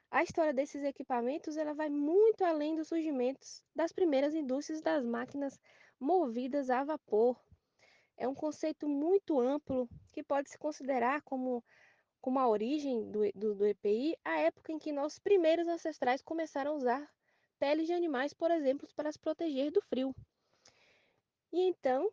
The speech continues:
conforme a sociedade, né, ao longo do tempo foi evoluindo, surgiu a necessidade por proteção e foi se tornando mais presente em diversas situações. Porém,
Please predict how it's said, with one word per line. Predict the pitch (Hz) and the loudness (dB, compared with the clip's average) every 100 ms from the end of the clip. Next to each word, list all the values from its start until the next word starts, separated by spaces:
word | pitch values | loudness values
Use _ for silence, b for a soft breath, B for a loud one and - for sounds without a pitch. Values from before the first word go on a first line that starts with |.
| - | -4
conforme | 285 285 302 | -4 -2 -2
a | 302 | -2
sociedade, | 294 - 349 254 247 320 311 | -4 0 0 2 -2 -2 -2
né, | 277 285 | -2 -2
ao | 320 | 0
longo | 277 262 | 0 0
do | 233 | -2
tempo | 247 254 247 | -2 -2 -4
foi | - 330 | 2 2
evoluindo, | 311 302 269 240 277 330 349 _ _ _ _ | 4 2 2 0 0 0 -2 _ _ _ _
surgiu | - 403 311 330 | 0 2 4 0
a | |
necessidade | 320 320 349 370 381 240 247 277 | 0 -2 -4 -2 -2 0 0 0
por | - 285 | -6 -4
proteção | 277 277 320 - 240 233 269 - _ | -4 -2 -4 -2 -2 -2 -6 -14 _
e | 349 | -6
foi | 320 339 | -4 -4
se | - | -6
tornando | 349 294 269 294 | -6 -4 -4 -4
mais | 269 254 285 311 | -4 -4 -6 -8
presente | - 349 320 240 233 269 285 | -6 -4 -2 -2 -2 -4 -8
em | |
diversas | 285 285 226 262 269 | -6 0 0 0 -6
situações. | 285 - 302 - 214 214 - _ _ b b b b b b - | -8 -6 -6 -4 -6 -6 -10 _ _ b b b b b b 0
Porém, | 392 311 294 359 | 2 4 2 0